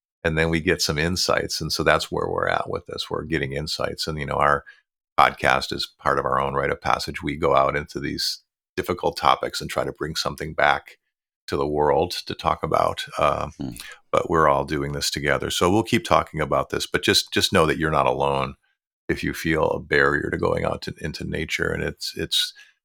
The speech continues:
Speaker 1: it's helpful to find other people that can understand this without either getting too caught in the doom.
Speaker 2: Mm-hmm.
Speaker 1: You have to find, you have to right size it. Find people that are resonating in the emotions that you think are growthful and helpful for you.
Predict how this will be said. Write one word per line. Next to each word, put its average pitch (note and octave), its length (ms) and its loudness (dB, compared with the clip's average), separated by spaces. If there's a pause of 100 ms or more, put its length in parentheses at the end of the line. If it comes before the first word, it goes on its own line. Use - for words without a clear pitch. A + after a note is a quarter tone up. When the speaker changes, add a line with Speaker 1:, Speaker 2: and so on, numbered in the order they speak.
(100)
Speaker 1:
it's - 140 -6
helpful E2 340 2
to E2 120 -2
find D2 220 4
other C#2+ 140 0
people D#2+ 340 -6
that C2 160 0
can - 140 -10
understand C#2+ 720 -6
this C2+ 180 -6
without C#2+ 300 0
either C#2+ 180 -2
getting C#2+ 260 -4
too - 180 -6
caught D#2 360 4
in D2+ 140 0
the C#2+ 80 -4
doom. D#2+ 680 -2 (100)
Speaker 2:
Mm-hmm. D#2 640 -6
Speaker 1:
You G#2+ 60 6
have A2 100 4
to - 80 0
find, F#2 300 4
you G2+ 60 4
have - 80 0
to F2 100 0
right D2+ 240 4
size C#2 340 2
it. C#2 140 -4
Find A#2+ 240 2
people F2 300 0
that D#2 140 4
are C#2+ 180 2
resonating C#2+ 560 0
in C#2 100 -6
the C#2 80 0
emotions C#2+ 520 -2
that - 140 0
you C#2+ 100 -6
think D#2+ 260 -4
are C#2+ 120 2
growthful D2 500 0
and E2 100 -2
helpful E2 360 -4
for - 180 -8
you. F2 340 -4